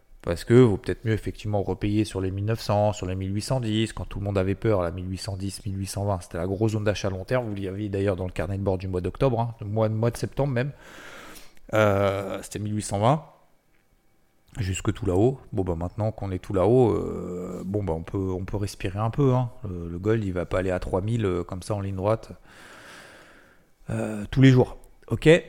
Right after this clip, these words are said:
Euh, donc voilà, et puis sur les cryptos, pareil, alors, euh, faut être très sélectif, parce que quand je regarde Total trois, bon bah ça monte pas tant que ça,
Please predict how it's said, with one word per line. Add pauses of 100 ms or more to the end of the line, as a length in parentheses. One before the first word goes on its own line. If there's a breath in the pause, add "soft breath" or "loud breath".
(420)
Euh,
donc
voilà,
et
puis
sur
les
cryptos,
pareil,
alors,
euh,
faut
être
très
sélectif,
parce
que
quand
je
regarde
Total
trois,
bon
bah
ça
monte
pas
tant
que
ça,